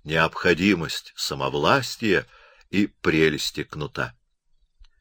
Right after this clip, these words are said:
Николай Михайлович, кажется, знает, что я член тайного общества,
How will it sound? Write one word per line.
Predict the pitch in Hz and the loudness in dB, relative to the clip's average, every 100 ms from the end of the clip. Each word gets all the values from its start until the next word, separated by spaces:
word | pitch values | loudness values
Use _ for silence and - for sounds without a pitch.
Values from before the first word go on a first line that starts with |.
| _ _ _ _ | _ _ _ _
Николай | 87 123 160 | -2 6 8
Михайлович, | 175 - 175 175 - - - - - | 8 8 8 6 2 -8 -20 -20 -6
кажется, | - 147 160 - 156 | 2 2 2 -2 0
знает, | 135 98 123 170 156 | 2 4 6 6 2
что | - - | -2 0
я | 117 107 | 4 6
член | 90 - 101 87 | 4 2 2 2
тайного | 92 87 80 78 | 4 2 2 2
общества, | 104 156 - - - 135 | 2 2 -2 -8 2 2